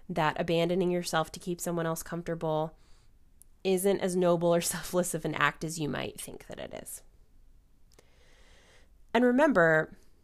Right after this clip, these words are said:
this is a journey, right? This is something that can be a years-long, even lifelong process. And this is all about growing and evolving. And that's okay, right? This is not something that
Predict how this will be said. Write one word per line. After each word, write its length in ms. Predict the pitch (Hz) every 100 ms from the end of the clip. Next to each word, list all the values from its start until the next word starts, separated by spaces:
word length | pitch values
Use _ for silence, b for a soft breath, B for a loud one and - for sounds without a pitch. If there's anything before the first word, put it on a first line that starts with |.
| _ - - -
this 340 | 185 208 254
is 140 | 392 381
a 120 | 311 -
journey, 800 | - 175 156 160 147 - 67 190
right? 320 | - 175 170 -
This 180 | 208
is 140 | 302 285
something 420 | 247 214 208 196
that 280 | 156 143 - - - - - - - - -
can 180 | 220 180
be 160 | 170
a 60 | 170
years-long, 760 | 156 165 170 165 170 160 160
even 300 | 156 196 233
lifelong 420 | 196 156 - 165 160
process. 680 | - 185 247 - - -
And 100 | 185
this 160 | 175 180
is 120 | 190
all 280 | 180 165 175
about 240 | 180 156
growing 340 | 147 160 156 160
and 80 | 151
evolving. 640 | 156 139 131 113 156 277 339 b b b b b
And 100 | 208
that's 160 | 269 359
okay, 500 | 269 - 175 95 71
right? 220 | 156 165
This 160 | 196 208
is 120 | 220
not 220 | 196 190
something 420 | - 185 180 170
that 320 | 156 143 127